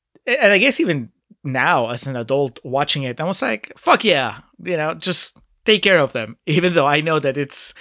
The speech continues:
it's not good because he, you know, then he's gonna try to get Winona Ryder to marry him. So do you find yourself cheering him on when he's just being reprehensible at the end?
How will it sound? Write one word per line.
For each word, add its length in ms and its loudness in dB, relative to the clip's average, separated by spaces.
it's 200 0
not 240 4
good 220 2
because 300 -6
he, 520 -10
you 100 -8
know, 120 -8
then 240 -4
he's 200 -6
gonna 320 -2
try 180 2
to 100 0
get 240 2
Winona 280 2
Ryder 220 2
to 100 -8
marry 220 0
him. 120 -4
So 160 0
do 100 0
you 100 6
find 180 6
yourself 500 4
cheering 600 4
him 220 2
on 400 0
when 220 -4
he's 380 -4
just 260 -4
being 260 -2
reprehensible 640 0
at 100 -2
the 120 -2
end? 200 -8